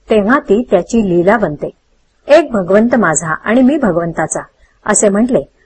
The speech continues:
म्हणजे मायेचे निरसन झाले. मायेचा अनर्थ माहीत असूनही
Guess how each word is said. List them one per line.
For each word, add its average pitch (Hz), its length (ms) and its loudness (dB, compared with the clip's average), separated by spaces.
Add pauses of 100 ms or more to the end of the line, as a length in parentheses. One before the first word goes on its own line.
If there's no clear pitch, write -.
(120)
म्हणजे 247 300 4
मायेचे 190 480 4
निरसन 180 400 0
झाले. 165 240 -8 (640)
मायेचा 294 480 4
अनर्थ 226 460 -2
माहीत 226 420 -2
असूनही 208 500 -2